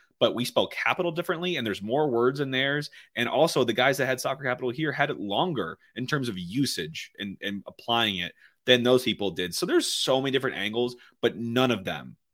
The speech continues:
vilify, none of them actually make K C sound any better than they are, focusing on the wrong, wrong things. I would hate it if that was my club, and I hope that the fans there hate it too, because it just, it's just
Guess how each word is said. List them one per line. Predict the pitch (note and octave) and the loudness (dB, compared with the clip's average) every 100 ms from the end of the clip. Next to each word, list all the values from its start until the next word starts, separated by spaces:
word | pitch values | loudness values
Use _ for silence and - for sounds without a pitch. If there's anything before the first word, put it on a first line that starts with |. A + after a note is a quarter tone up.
| _ _ E2+ | _ _ -20
vilify, | F2+ A#2 G2 - F#2 E2 D#2+ D#2+ - _ _ _ _ | 2 2 2 0 -2 -2 -4 -8 -14 _ _ _ _
none | C#3 D#3+ | 2 6
of | A3 | 6
them | G3 F3 C#3+ B2 _ _ _ - | 6 4 2 -6 _ _ _ 4
actually | A#2+ - D3 B2+ G#2+ G2+ | 4 4 0 0 0 -4
make | G2+ G#2 A#2 - - | -4 -2 -2 -6 -10
K | - G#2+ | -4 -2
C | - G#2+ | -2 -4
sound | G#2 F#2 E2+ - | -4 -6 -6 -8
any | C3 C3 G#2 | -4 -2 -2
better | F2 F#2 | -2 -2
than | F2+ | -4
they | E2 | -6
are, | E2 E2 F2 - _ _ | -6 -4 -6 -10 _ _
focusing | A2 G#2+ G#2 G#2+ | -4 -2 -2 -2
on | F#2+ F#2 | -2 -4
the | E2+ | -6
wrong, | E2 F2 F#2+ G2+ G#2 G#2+ G#2+ - - | -8 -2 0 2 0 -2 -6 -12 -16
wrong | E2 E2+ F#2 F#2 F2+ | -10 -6 -4 -4 -8
things. | - F2 F2 E2+ | -6 -6 -6 -8
I | F2 | -8
would | E2 - - | -10 -12 -2
hate | A#2+ | 2
it | A#2+ - - _ - | 2 -2 -12 _ -10
if | G2+ | -2
that | G#2 | 0
was | F2+ F#2 | 0 -4
my | F2+ F#2+ | -4 -4
club, | - G#2 G#2 G2 - | 0 2 2 -2 -6
and | F#2+ | -6
I | |
hope | F2 G2+ - F#2 | -2 -2 -4 -6
that | F#2 F#2 | -6 -6
the | E2+ | -6
fans | - F#2 F2 | -6 -6 -6
there | F2 E2 | -8 -8
hate | E2+ D#2+ | -8 -10
it | - | -10
too, | - F2+ | -6 -4
because | F2 F2 F2+ E2+ - _ - | -4 -4 -6 -8 -14 _ -8
it | - | 0
just, | D#3 - - | 2 2 -2
it's | - - | -4 -2
just | A3 - | -2 -4